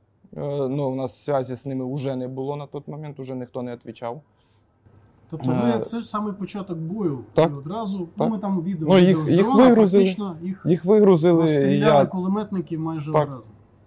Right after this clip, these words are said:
Speaker 1: Так.
Speaker 2: І все, ви йдете вперед. Так.
Speaker 1: Ми вже, ну, ми не знали, що їх вже немає там.
Speaker 2: Мгм.
Speaker 1: Ми бачили, що Б М П працює, ну, ми думали, що, типа, відділення, все нормально працює, все хорошо. Ми не знали, що їх там уже нема. Тобто ми розраховували на те, що в нас спереді ще є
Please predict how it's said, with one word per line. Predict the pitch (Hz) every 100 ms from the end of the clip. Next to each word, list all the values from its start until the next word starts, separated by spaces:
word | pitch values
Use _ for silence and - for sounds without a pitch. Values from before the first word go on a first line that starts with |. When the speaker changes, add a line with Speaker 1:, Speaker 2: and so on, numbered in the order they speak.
| _ _ _
Speaker 1:
Так. | 120 - _ _ _ 151
Speaker 2:
І |
все, | - 240
ви | 214
йдете | 175 180
вперед. | 175 - 139 123 _ _
Так. | -
Speaker 1:
Ми | 151 190
вже, | 165 160 135
ну, | 151 143
ми | 147
не | 156
знали, | 170 196 139
що | 127 139
їх | 147 147
вже | 135 139
немає | 147 170 139 107 -
там. | - _ _ _ _ _ _
Speaker 2:
Мгм. | 165 156 180 185
Speaker 1:
Ми | 131
бачили, | 131 190 190 156
що | -
Б | 131
М | 135 135
П | 180
працює, | 160 127 135 147 135 127
ну, | 120 113
ми | 110 117
думали, | 127 131 127 117
що, | - 113 _
типа, | _ 120 110
відділення, | 117 135 202 226
все | 175 -
нормально | 185 196 220 302 196 190
працює, | 190 180 170
все | 165
хорошо. | 156 170 156 - 113 _ _ _ _ _ _ _
Ми | 131 135
не | 160
знали, | 214 208 135
що | -
їх | 139 127
там | 147
уже | 147 147
нема. | 165 143 110 _ _ -
Тобто | 123 -
ми | 147 165
розраховували | 160 190 180 156
на | 143
те, |
що | 151 151
в |
нас | 139 -
спереді | - 175 185 151
ще | 131 131
є | 135